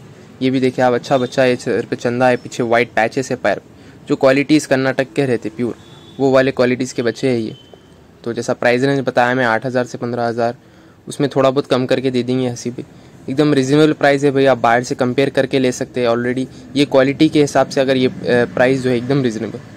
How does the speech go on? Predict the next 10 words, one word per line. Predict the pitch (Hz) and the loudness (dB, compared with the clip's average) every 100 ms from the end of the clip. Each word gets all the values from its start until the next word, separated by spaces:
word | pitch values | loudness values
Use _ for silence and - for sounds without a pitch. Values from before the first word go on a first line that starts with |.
| - - - | -20 -20 -4
आप | 120 | -4
जाए | 123 127 135 | 0 2 2
select | 135 135 135 - | 2 2 2 0
करें, | 139 135 135 - 123 | 0 2 2 -2 -4
जैसा | 127 131 | 0 0
आप | 123 | 0
select | 131 123 127 | 0 -2 -2
करेंगे | 127 110 - - - - | -2 -4 -8 -18 -20 -6
वो | 131 | -2
हिसाब | 123 120 | 0 -2